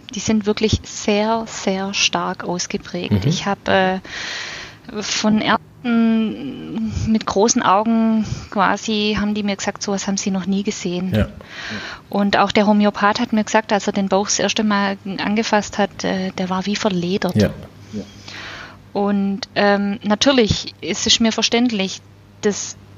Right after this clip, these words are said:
Speaker 1: ist kein, kein, kein Pillchen, das jetzt über Nacht wirkt und dann bin ich am nächsten Tag gesund, sondern das, was der Körper produziert hat an Gewebe, das muss er ja auch erst wieder abbauen.
Speaker 2: Genau.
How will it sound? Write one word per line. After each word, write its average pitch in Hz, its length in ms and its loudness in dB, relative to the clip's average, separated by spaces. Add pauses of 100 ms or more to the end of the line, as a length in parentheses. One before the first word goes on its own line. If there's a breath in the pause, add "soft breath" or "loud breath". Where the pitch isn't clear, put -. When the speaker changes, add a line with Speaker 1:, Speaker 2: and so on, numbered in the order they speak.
(240)
Speaker 1:
ist - 240 0
kein, 190 800 -2
kein, 190 460 -2 (100)
kein 196 220 0
Pillchen, 226 440 2
das 202 220 0
jetzt - 260 -4
über - 220 -4
Nacht 202 520 0 (120)
wirkt 226 420 2
und 196 180 -2
dann 196 120 0
bin 208 100 2
ich 202 140 -2
am 190 80 0
nächsten 202 320 0
Tag 190 460 0
gesund, 240 380 2
sondern 196 320 0 (380 loud breath)
das, - 220 2
was 214 180 0
der 196 140 2
Körper 208 300 2
produziert - 800 -2
hat - 220 -4
an 185 100 -4
Gewebe, 175 440 -4
das - 240 -8
muss 196 160 0
er 208 80 -2
ja - 180 0
auch - 140 -4
erst - 340 -6
wieder 190 260 0
abbauen. 185 420 0
Speaker 2:
Genau. 92 120 2